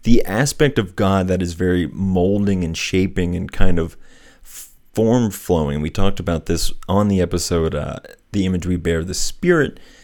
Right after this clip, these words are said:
kind of this idea of the Spirit being a more feminine thing, of it being it's something that shapes and that molds, and part of that is the destruction aspect of creation, but also the restoration aspect of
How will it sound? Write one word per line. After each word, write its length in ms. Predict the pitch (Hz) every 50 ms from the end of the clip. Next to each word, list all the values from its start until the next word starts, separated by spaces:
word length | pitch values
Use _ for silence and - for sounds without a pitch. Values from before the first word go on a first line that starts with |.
| - -
kind 160 | - 123 110
of 80 | 107 107
this 160 | 107 101 -
idea 460 | - 101 98 87 104 98 98 90 82
of 480 | - - - 95 90 82 80 87 95 - -
the 60 | -
Spirit 460 | 85 - - - 92 92 82 76 -
being 300 | - 92 92 90 85 80
a 40 | 80
more 200 | 85 85 80 78
feminine 720 | - - - - 101 101 107 110 110 107 101 101 90 -
thing, 580 | - - - - 101 101 101 101 98 101 104 - - -
of 380 | - 85 80 76 76 76 - - -
it 160 | 92 87 87
being 200 | 92 90 85 85
it's 180 | 80 76 - -
something 260 | 92 87 80 85 87
that 180 | 87 67 -
shapes 540 | - - - - - 101 98 98 92 - -
and 160 | - 82 85
that 100 | 78 62
molds, 560 | - - 98 107 117 131 131 131 131 120 107 -
and 420 | - - 95 95 87 82 82 - - - _ _ _ -
part 220 | - 110 120 123
of 100 | 120 107
that 220 | 101 95 90 65
is 220 | - 92 87 80 -
the 180 | - 90 90 90
destruction 840 | 90 92 175 85 - - - - - 104 104 - - - - 95
aspect 640 | - 78 87 - - - - - 82 78 - - -
of 440 | - 90 90 82 80 82 85 - - _ _ _ _ - - - _ _ _ -
creation, 640 | - - - 98 87 85 82 82 - - 87 85 90
but 100 | 82 92
also 300 | 82 73 80 - - 95
the 340 | 92 87 87 87 92 90 -
restoration 800 | - - 92 95 123 - - - - 143 185 - 185 - - 95
aspect 680 | 98 64 - - - - - 65 65 - - _ _ - - -
of 300 | - 73 - - - -